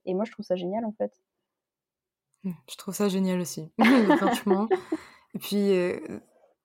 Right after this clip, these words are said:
Speaker 2: vraiment, c-, je pense que c'est, c'est la consécration ultime de se dire que sa webtoon pourrait être, euh, bah, ou même que son roman pourrait être, euh, transformé en série.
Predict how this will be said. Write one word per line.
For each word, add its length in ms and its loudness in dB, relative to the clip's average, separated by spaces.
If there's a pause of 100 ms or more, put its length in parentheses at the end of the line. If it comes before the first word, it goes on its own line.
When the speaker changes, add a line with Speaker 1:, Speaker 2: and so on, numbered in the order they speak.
Speaker 2:
vraiment, 340 2
c-, 220 -4
je 80 -14
pense 200 -2
que 240 -2
c'est, 1080 -4 (600)
c'est 300 -6
la 120 -4
consécration 840 -10
ultime 680 0 (560)
de 60 -4
se 160 -8
dire 240 -4
que 120 -16
sa 220 -8
webtoon 360 -4
pourrait 240 -6
être, 160 -14
euh, 140 -10 (260)
bah, 180 -6
ou 160 -6
même 180 -4
que 80 -10
son 220 -6
roman 240 -2
pourrait 300 -4
être, 200 -8
euh, 220 -2 (460)
transformé 580 0
en 100 -2
série. 600 -2